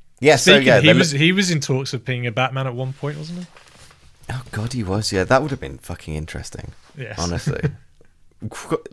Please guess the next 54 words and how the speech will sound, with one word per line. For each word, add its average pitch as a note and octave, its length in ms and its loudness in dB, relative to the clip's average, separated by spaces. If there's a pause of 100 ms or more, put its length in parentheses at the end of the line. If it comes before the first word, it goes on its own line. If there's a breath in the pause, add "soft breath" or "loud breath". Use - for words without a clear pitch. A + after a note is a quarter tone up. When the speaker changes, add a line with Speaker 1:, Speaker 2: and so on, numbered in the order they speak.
(120)
Speaker 1:
um, A#2 180 6
Keaton C3+ 380 0
was G2+ 100 2
the F#2+ 100 2
right F#2 240 4
choice, G#2 280 0
but - 100 -4
<laughs> - 140 2
that D#3+ 100 4
would C#3 100 0
have A#2+ 80 -2
been C3+ 120 -2
Speaker 2:
Yeah, A2+ 100 -4
Speaker 1:
so G#2+ 120 6
Speaker 2:
agreed. F#2+ 80 4
Speaker 1:
weird. F2+ 360 0 (120)
Like, F#2+ 240 -6 (920 soft breath)
uh, B2 40 8
yeah, C#3 160 8
so A#2+ 340 4 (100)
the, A#2 320 2
it - 100 -2
kinda F3 220 2
came F#3 220 -4
down A2+ 240 -2
to, F#2+ 240 -2
um, E2 200 -6 (880)
Nicholas B2+ 440 -2
Hoult A2+ 320 4
and F#2 100 -4
Robert E2+ 240 0
Pattinson F#2 380 -4
were F2+ 80 -6
the F2+ 80 -10
two F#2 180 -6
people F#2+ 240 -4
they're F2+ 120 -2
thinking F#2 340 -8
about F#2 200 -2
this F#2+ 120 -8
film G2+ 460 -6
more F#2+ 200 0
than F#2+ 120 -2
anything F#2+ 180 -2
else. G2+ 340 -6 (520 loud breath)
Um, F2 460 2 (440)
Armie A2+ 280 6
Hammer G2 320 2
was F2+ 200 -2
Speaker 2:
Both E3 260 4
boys D#3 260 6
Speaker 1:
really F#2+ 200 6
Speaker 2:
with F#2+ 80 6
pouts. - 600 0